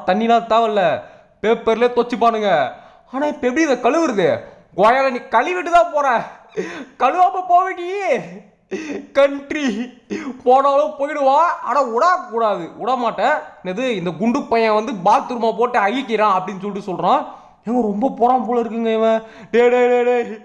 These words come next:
போதண்டா. என்ன கடையில போய் என்ன சாப்பிடலாம்னு தெரியல. கோபால் கடையில வாத்து பிரியாணியா, சிக்கன் பிரியாணியா?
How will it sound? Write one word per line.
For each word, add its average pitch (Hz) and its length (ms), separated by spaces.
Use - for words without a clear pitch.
போதண்டா. 247 680
என்ன 220 260
கடையில 233 420
போய் 247 120
என்ன 233 260
சாப்பிடலாம்னு 220 380
தெரியல. 214 300
கோபால் 247 380
கடையில 226 280
வாத்து 233 260
பிரியாணியா, 226 400
சிக்கன் 254 340
பிரியாணியா? 202 360